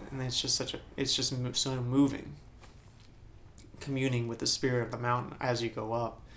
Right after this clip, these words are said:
And then you start to, um, you know, enjoy every moment. It's not just, "Oh, I have to get up, and then once I'm up, that's the good part." It's the whole experience is good. And the people you meet along the way, that's what I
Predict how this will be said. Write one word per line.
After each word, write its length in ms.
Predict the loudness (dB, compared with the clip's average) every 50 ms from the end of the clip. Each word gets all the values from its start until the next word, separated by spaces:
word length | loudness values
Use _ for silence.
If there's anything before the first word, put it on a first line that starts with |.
| -18 -18 -18 -14 -6 -4
And 120 | -2 0 0
then 80 | 0
you 100 | 2 2
start 260 | 2 2 2 2 0
to, 120 | 2 2 2
um, 160 | 0 0 -2 -10 -14 -16 -14 -10 -6
you 140 | -4 -2 0
know, 140 | 0 0 0
enjoy 360 | 0 0 2 4 4 4 6 8
every 280 | 8 8 8 6 4
moment. 300 | 4 2 2 0 0 -2
It's 140 | -2 0 0
not 140 | 0 0 0
just, 180 | -2 -2 2 4
"Oh, 120 | 6 6
I 140 | 6 4 2
have 240 | 2 2 2 2 2
to 60 | -2
get 200 | -4 -4 -2 2
up, 240 | 2 2 2 0 -2
and 80 | -6 -4
then 160 | -4 -2 2
once 180 | 2 2 2 2
I'm 120 | 0 0
up, 140 | -2 -2 0
that's 220 | 0 0 0 0 -2
the 80 | -2
good 200 | -4 -6 -6 -6 -6
part." 240 | -6 -6 -6 -6 -6
It's 200 | -4 -4 -4 -2
the 80 | 0
whole 260 | 4 10 10 12 12 10
experience 520 | 8 6 0 2 4 4 6 6 4 2
is 140 | 0 -2 -4
good. 340 | -2 -2 -4 -2 -2 -4 -6 -8 -12 -14 -14 -14 -16 -16 -18 -18 -18 -18 -12 -6 -4
And 120 | -2 -2
the 60 | -2
people 320 | 0 4 4 4 6 4 4
you 100 | 4 2
meet 160 | 2 2 4
along 300 | 2 2 2 0 -2 -2
the 80 | -4
way, 240 | -2 -2 0 0 0
that's 260 | 0 0 -2 -2 -4
what 120 | -4 -4 -4
I 60 | -6